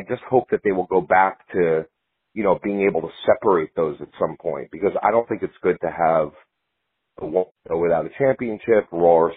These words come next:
SmackDown. I think that both shows need a championship. So just wanted your thoughts on that. And, uh, yeah, man, have a good night. Good show.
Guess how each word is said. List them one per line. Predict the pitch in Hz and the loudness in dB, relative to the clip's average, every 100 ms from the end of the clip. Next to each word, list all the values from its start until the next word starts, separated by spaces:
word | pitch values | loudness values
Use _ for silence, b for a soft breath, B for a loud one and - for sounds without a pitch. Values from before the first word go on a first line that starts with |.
| 120 | -4
SmackDown. | 117 113 120 110 107 98 98 _ _ _ _ _ | -4 -2 -2 0 2 0 -4 _ _ _ _ _
I | - 92 | -6 -4
think | 104 95 - | -4 -4 -2
that | 85 - | -4 0
both | 90 - - | 0 0 -4
shows | 87 80 | -2 -2
need | 95 123 117 | -2 0 0
a | - | -2
championship. | 117 113 113 107 - 107 98 - - | -2 -2 -2 -6 -2 0 0 -2 0
So | 92 85 80 _ _ _ | 4 4 2 _ _ _
just | 135 - | -4 2
wanted | 131 113 | 2 2
your | 98 | 0
thoughts | - 92 - | 2 2 2
on | 90 78 | -4 0
that. | 85 82 - _ | 2 2 -2 _
And, | 85 82 80 | -8 -6 0
uh, | 82 82 82 82 107 | 4 4 4 0 2
yeah, | 120 | 2
man, | 110 98 | 4 0
have | 92 95 | 0 -2
a | |
good | 98 | -2
night. | 95 85 - | 0 -2 -4
Good | - | -2
show. | 82 | -2